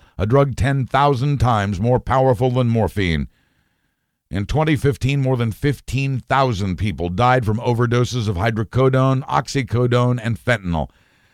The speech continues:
This addiction is now the leading cause of death for people under the age of fifty.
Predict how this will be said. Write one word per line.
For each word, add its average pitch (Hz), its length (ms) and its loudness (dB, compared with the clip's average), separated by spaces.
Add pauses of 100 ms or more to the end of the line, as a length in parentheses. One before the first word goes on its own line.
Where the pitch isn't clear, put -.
(160)
This 147 260 0
addiction 113 680 -2
is 110 300 -6
now 127 240 2
the 117 120 0
leading 147 580 0
cause 135 420 4
of 117 220 -2
death 113 300 0
for 113 160 -2
people 127 380 -2
under 123 220 0
the 117 180 2
age 117 220 2
of 98 100 -6
fifty. 92 420 -2